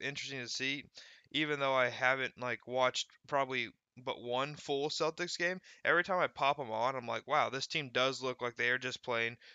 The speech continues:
smart basketball," and, and it, it kind of, like, stuck in my brain from watching them come back on the Bucks, um, in the second half of the, like, probably their fifth game of the season. It, that was, that was an impressive showing that night.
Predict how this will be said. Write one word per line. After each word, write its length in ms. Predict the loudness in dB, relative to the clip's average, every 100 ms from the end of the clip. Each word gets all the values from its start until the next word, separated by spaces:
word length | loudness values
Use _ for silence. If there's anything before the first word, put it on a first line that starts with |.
| _
smart 280 | -4 -2 2
basketball," 360 | 2 2 -2
and, 120 | -4 -4 -6
and 160 | -4
it, 160 | -4 -6 _ _
it 120 | -2
kind 180 | 2 2
of, 60 | 2
like, 160 | -4 _ _ -20 -20 -20 _ -6
stuck 400 | -2 2 2 2
in 60 |
my 120 | -2
brain 400 | 0 4 4 4
from 180 | 0 -4
watching 340 | 0 2 0 -4
them 120 | -8 -12
come 260 | -2 0 2
back 320 | 6 6 6
on 140 | 2 -2
the 80 |
Bucks, 580 | 0 4 4 2 -6 -6 -14 _ _ _
um, 380 | 2 2 2 -4
in 80 | -8
the 80 | -4
second 340 | -2 -2 -2
half 460 | 2 2 0 -8 -10
of 180 | -10 -8
the, 180 | -8 -6
like, 220 | -8 -6
probably 200 | -4 -4
their 100 | -4
fifth 260 | -8 -10 -4
game 180 | -4
of 60 | -4
the 80 | -8
season. 420 | -6 -6 -10 -8
It, 160 | -6 4
that 140 | 6
was, 200 | 6 4
that 180 | 4 6
was 120 | 4
an 80 | -4
impressive 460 | -2 0 0 -2 -6
showing 340 | -4 -4 -2
that 200 | -2 -2
night. 240 | -8 -20